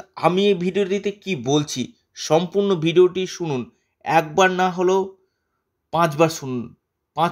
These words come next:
ছবার আপনার ভিডিওটি শুনুন, তারপরে আপনারা কিন্তু লটারিতে ইনভেস্টমেন্ট করুন। প্রথমেই আপনাদেরকে বলি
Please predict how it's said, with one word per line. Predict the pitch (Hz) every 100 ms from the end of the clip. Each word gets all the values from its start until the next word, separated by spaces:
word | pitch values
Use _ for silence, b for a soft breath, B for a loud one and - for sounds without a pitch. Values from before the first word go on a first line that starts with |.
| -
ছবার | - 165 151
আপনার | 143 165 147
ভিডিওটি | 151 151 156 151
শুনুন, | - 160 214 b b b _ -
তারপরে | 151 165 - 175 180 226 - _
আপনারা | 139 - 160
কিন্তু | 147 151
লটারিতে | 151 123 127 135 127 190 214
ইনভেস্টমেন্ট | 127 113 113 - 185 240 _
করুন। | 104 85 - _ _ _ _ _ _ _ _ 156
প্রথমেই | 170 208 240
আপনাদেরকে | 220 220 202 196 180
বলি | 127 135 165 233